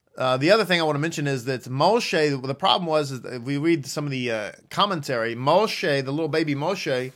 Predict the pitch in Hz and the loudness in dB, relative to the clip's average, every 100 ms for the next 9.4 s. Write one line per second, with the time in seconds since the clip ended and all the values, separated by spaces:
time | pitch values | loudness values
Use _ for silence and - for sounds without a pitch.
0 | _ _ _ _ - 175 196 175 170 147 | _ _ _ _ 0 2 2 4 2 2
1 | 147 139 131 131 135 147 165 185 185 - | 2 2 2 -2 0 4 6 4 2 -8
2 | - 117 - _ _ 123 127 156 190 - | -14 -16 -18 _ _ -8 0 2 2 -2
3 | - 139 139 120 - - 147 170 175 160 | -4 -2 -2 -4 -8 -8 -6 -4 0 0
4 | 160 131 127 120 127 127 127 - 113 107 | 0 -2 -4 -4 -2 -2 -4 -8 -8 -6
5 | 117 113 110 101 - 107 107 131 131 - | -8 -4 -4 -4 -6 -10 -4 -4 -4 -8
6 | 117 110 110 - 110 110 110 101 95 80 | -10 -10 -16 -16 -8 -6 -8 -10 -14 -14
7 | - - - _ _ _ _ _ _ - | -18 -20 -20 _ _ _ _ _ _ -12
8 | 117 110 107 120 139 147 147 120 120 127 | -8 -8 -6 -2 0 0 -2 -12 -8 -4
9 | 127 123 123 - | -2 -4 -8 -16